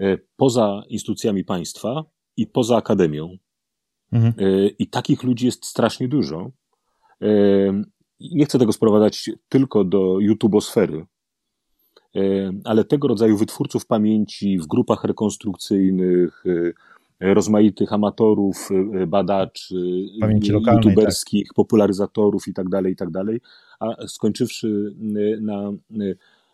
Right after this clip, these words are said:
Speaker 1: rozmaitych, e, e, szaleńcach piszących o Wielkiej Lechii, jest zatrzęsienie,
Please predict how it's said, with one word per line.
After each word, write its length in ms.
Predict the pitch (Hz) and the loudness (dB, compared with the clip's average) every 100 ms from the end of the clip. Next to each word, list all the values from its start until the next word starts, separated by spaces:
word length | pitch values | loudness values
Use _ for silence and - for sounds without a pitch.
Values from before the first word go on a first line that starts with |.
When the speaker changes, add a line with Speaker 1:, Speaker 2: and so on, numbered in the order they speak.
| - | -6
Speaker 1:
rozmaitych, 760 | 95 90 98 104 - 95 87 101 | -4 0 0 0 2 2 2 -2
e, 580 | 95 92 95 101 92 90 | 0 0 -2 -2 -4 -4
e, 40 | |
szaleńcach 540 | - 104 110 110 92 | 0 2 4 2 0
piszących 600 | - - 101 95 95 82 | -2 -4 0 0 0 -2
o 60 | 101 | 0
Wielkiej 300 | 104 95 98 | 2 2 2
Lechii, 420 | 85 78 87 151 - - _ _ - | 0 0 -4 -4 -6 -18 _ _ 0
jest 460 | 120 - - - - | 0 0 -10 -10 -2
zatrzęsienie, 960 | 104 135 - 147 127 170 104 73 107 | 0 2 0 -4 -2 -2 -2 -4 -12